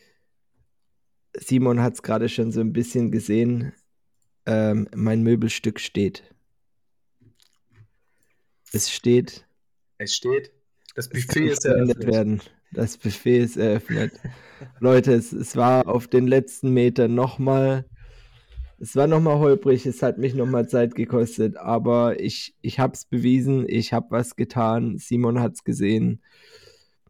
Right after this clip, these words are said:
Speaker 1: Ja, ähm, danke für eure <laughs> Geduld an dieser Stelle.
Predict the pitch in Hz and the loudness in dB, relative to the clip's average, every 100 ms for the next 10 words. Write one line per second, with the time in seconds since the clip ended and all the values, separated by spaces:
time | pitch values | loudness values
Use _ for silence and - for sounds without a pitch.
0 | _ _ - 110 110 - _ _ _ _ | _ _ -4 -2 -2 -6 _ _ _ _
1 | 107 113 117 113 110 _ - 131 147 135 | -2 0 2 0 -4 _ -2 -2 0 0
2 | 147 107 - - 165 165 117 143 123 165 | 0 0 0 2 2 2 2 2 6 4
3 | - - _ - - - - 131 131 120 | 2 -12 _ -8 -8 -8 -4 -4 0 0
4 | 147 - 127 - - - - 131 - | 0 0 -2 -4 -6 -4 0 0 2